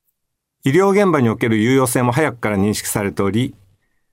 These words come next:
千九百六十年には東京大学病院の中川不二夫先生が、海外で使用されているアイビーエムの病院薬局管理システムを紹介しています。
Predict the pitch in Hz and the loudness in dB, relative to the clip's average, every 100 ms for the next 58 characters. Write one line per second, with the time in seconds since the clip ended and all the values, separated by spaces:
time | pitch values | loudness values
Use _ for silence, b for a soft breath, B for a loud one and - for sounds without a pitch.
0 | _ _ - 196 156 139 120 120 117 139 | _ _ -4 -2 0 -2 0 0 0 2
1 | 151 131 107 98 101 127 - - 147 147 | 2 2 2 0 0 -4 -8 -4 -2 0
2 | 165 147 156 156 - 143 156 120 98 120 | 0 0 0 -2 -2 0 2 2 2 0
3 | 120 117 170 143 123 120 117 123 120 117 | -2 -2 0 0 0 -2 0 0 2 0
4 | 117 110 90 123 - b b b b b | 0 -2 -2 -4 -8 b b b b b
5 | _ - 175 143 127 110 - 113 104 104 | _ -2 2 2 2 0 0 0 0 -2
6 | 98 104 104 127 - 123 147 139 165 131 | -2 0 0 0 -2 -2 0 2 2 2
7 | 113 139 - 131 131 131 127 120 131 117 | 2 0 -2 0 2 2 0 -2 -4 -4
8 | 131 127 120 131 120 120 156 - 113 107 | -4 -2 0 -2 -2 -2 0 0 -2 -2
9 | 98 - 92 80 - - | -6 -4 -4 -4 -8 -14